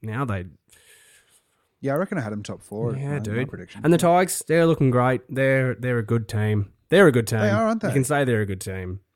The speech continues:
Speaker 2: It's very, <laughs>
Speaker 1: Yeah.
Speaker 2: they are, they're a good team. They're, they're, it's been pretty, um, encouraging to see how they've coped with the,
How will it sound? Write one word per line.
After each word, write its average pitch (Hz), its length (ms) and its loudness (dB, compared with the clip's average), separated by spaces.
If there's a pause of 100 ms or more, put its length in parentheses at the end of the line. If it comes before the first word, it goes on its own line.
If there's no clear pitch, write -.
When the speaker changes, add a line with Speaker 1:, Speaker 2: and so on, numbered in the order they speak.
(680)
Speaker 2:
It's 208 140 -14
very, 277 360 0
<laughs> 220 60 -4
Speaker 1:
Yeah. 117 80 -10
Speaker 2:
they 143 180 2
are, 147 160 2 (120)
they're 160 100 4
a 143 80 2
good 131 180 -2
team. 101 200 -8 (280)
They're, 190 240 -4
they're, 240 300 4
it's 208 140 -6
been 247 220 -2
pretty, 160 320 2
um, 117 320 -2
encouraging 113 600 -6
to 107 120 -6
see 110 220 -6
how 104 160 -8
they've 98 240 -10 (220)
coped - 420 -10
with 110 240 -4
the, 104 380 -4